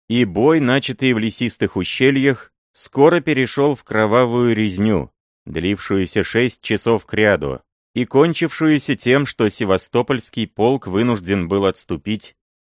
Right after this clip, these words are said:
с большой потерей. Неудача так повлияла на Гурьева, что он в течение почти двух недель не трогался с места, считая своё положение безвыходным. Между тем лезгины обложили Кубу.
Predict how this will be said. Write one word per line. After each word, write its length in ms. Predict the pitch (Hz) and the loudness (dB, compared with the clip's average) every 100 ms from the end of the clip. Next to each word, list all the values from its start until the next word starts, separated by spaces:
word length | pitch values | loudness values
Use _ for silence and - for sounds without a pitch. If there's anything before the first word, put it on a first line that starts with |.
| - | -20
с 120 | 82 | -6
большой 440 | 90 87 - 95 | -4 -4 -2 -4
потерей. 680 | - 87 - 85 71 60 _ _ _ _ _ _ - | -2 -6 -2 -4 -4 -12 _ _ _ _ _ _ -6
Неудача 600 | 110 135 127 175 - 170 | 0 0 2 2 0 -2
так 260 | 160 - | -2 -2
повлияла 540 | - 117 113 113 120 104 | -4 0 0 2 2 0
на 140 | 95 | -2
Гурьева, 600 | 87 139 104 71 71 64 | -2 -4 -2 -4 -4 -8
что 280 | - - 107 | -12 0 2
он 160 | 120 113 | 2 0
в 80 | - | -4
течение 560 | 113 - 131 123 117 | -8 -2 -2 0 -2
почти 560 | - 113 - - - 160 | 0 -2 -2 -10 -4 -2
двух 380 | 131 143 147 131 | -2 -2 -2 -2
недель 500 | 131 107 101 65 - _ - | -2 2 2 2 -8 _ -4
не 200 | 107 131 | 0 0
трогался 680 | 117 120 139 135 123 - 120 | 4 4 4 2 0 -2 -2
с 100 | - | 0
места, 600 | 110 87 - 67 64 _ _ - | 0 0 -2 -4 -4 _ _ -12
считая 500 | - 90 95 95 95 | -6 0 2 2 2
своё 360 | - 92 92 | -2 0 0
положение 840 | - 87 80 87 113 104 98 87 - | 0 0 0 0 0 2 0 -2 -8
безвыходным. 1000 | - 90 90 92 101 - 76 71 69 67 _ _ _ _ - | -10 -6 -4 0 0 0 -8 -6 -10 -12 _ _ _ _ -4
Между 360 | 95 104 101 | 0 2 2
тем 320 | - 110 117 | 0 2 4
лезгины 580 | 127 104 90 85 135 139 | 4 2 0 -2 2 2
обложили 720 | - 117 113 107 78 98 104 | 2 -2 2 2 2 0 0
Кубу. 520 | 95 - 98 80 69 | -2 -4 -4 -2 -6